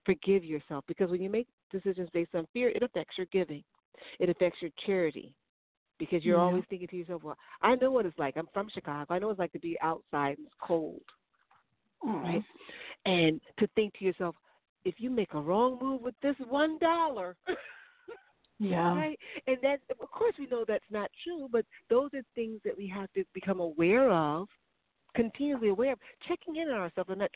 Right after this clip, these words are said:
Speaker 1: triangle and checking in and say, "Hey, how are we doing in these categories?" And forgiving yourself and making that a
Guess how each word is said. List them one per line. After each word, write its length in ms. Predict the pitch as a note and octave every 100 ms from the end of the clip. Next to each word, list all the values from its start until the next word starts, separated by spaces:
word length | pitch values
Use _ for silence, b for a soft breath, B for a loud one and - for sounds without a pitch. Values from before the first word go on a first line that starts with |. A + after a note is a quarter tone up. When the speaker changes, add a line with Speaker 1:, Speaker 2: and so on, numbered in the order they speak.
| -
Speaker 1:
triangle 500 | A3+ G3+ F3 C#3+ C3+ _ B B
and 100 | A3 G#3+
checking 320 | C#4 C#4 B3+
in 60 | B3
and 80 | G#3+
say, 80 | A#3
"Hey, 200 | G#3 C4
how 180 | A3 A#3
are 40 |
we 100 | A#3
doing 220 | A3 A3 G3+
in 60 |
these 140 | F#3 -
categories?" 320 | G3 E3+ E3
And 120 | G#3 G3
forgiving 400 | A3 A#3+ B3+ A#3+
yourself 240 | F#3+ F#3
and 140 | G3+ G3
making 280 | A#3+ C#4 B3+
that 100 |
a 60 | F#3